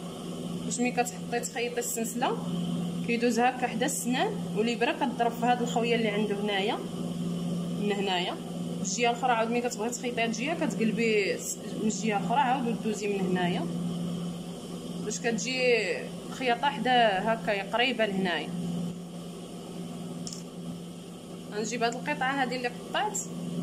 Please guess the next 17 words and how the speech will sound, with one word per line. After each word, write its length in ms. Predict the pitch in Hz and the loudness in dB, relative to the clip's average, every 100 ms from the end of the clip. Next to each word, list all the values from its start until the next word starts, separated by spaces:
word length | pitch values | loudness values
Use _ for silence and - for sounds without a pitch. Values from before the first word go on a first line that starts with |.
| - - 175 - - - - - - | -2 -2 -2 -2 -4 -6 -8 -10 -6
هنايا، 380 | 208 208 226 427 - - - - | -2 0 0 -2 -4 -4 -4 -2
غنلصقها 600 | 208 233 - - 233 214 | -2 -2 -4 -6 2 2
هنا 260 | 214 226 370 - - - - - - - - - - | 4 0 -2 -4 -6 -6 -4 -4 -4 -4 -6 -6 -4
مع 120 | 208 233 | 0 0
هاد 120 | 226 | 0
الجهه 260 | - 220 | -2 0
التحتانيه 760 | 214 190 - 220 214 202 196 175 - - - - - - - 196 | 0 -4 -4 -2 2 4 4 2 0 -2 -2 -2 -2 -4 -6 -6
هكا، 360 | 190 - 262 370 - - - - - - - - - - - - - - - - - - - - - - - - 175 - - - - - - - 185 - - - - - - - - | -8 -2 0 0 -4 -4 -4 -4 -4 -6 -6 -6 -8 -8 -8 -10 -10 -10 -8 -8 -6 -6 -6 -4 -4 -4 -4 -4 -6 -6 -8 -8 -8 -10 -8 -8 -8 -8 -6 -6 -6 -6 -6 -4 -4
وغندوز 400 | 208 233 226 220 | -2 0 0 -2
على 140 | 214 | 0
هاد 120 | 302 233 | 2 0
الخياطه 560 | - 240 226 214 220 | 0 2 2 2 2
هادي 160 | 202 214 | 2 2
الاولى 400 | 233 285 254 233 | 2 2 4 2
اللي 180 | 226 214 | 2 0
كنت 300 | 208 185 185 | 0 0 0
درت. 320 | 294 - | -2 -2